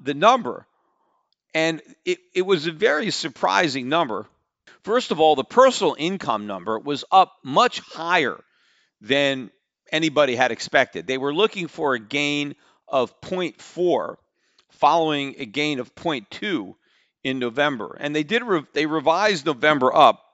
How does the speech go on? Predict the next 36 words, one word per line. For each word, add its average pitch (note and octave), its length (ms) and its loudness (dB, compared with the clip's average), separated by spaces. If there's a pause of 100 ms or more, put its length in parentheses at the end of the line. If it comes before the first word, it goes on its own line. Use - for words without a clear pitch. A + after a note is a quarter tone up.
(320)
to C#3 180 -6 (160)
point E3+ 400 -2 (380)
three. D3 540 -4 (760)
But E3 340 4
the C#3 160 -2
gain G3 440 -2
in D3+ 140 0
income E3 680 -2 (320)
for C#3 640 -2 (160)
December D#3 640 -2 (280)
was E3 300 0 (100)
one A3 480 -2
percent, F3+ 600 -2 (120)
a D3+ 80 0
full C4 320 -2
percentage G3+ 560 -4
point, A2 320 -4
which D3+ 160 -6
was F3 160 -4
much A#3+ 240 0
higher F3 380 4 (140)
than F3 160 2
what F3 120 4
had D3+ 140 6
been E3 100 2
expected. F3+ 580 2 (120)
But F#3 160 2
here B3 420 4
is E3+ 300 2
what F3+ 280 2
really F#3+ 340 2
had D3+ 200 8
everybody C#3+ 440 0
scratching D#3+ 480 -2
their D3 120 0
heads. F3+ 400 -2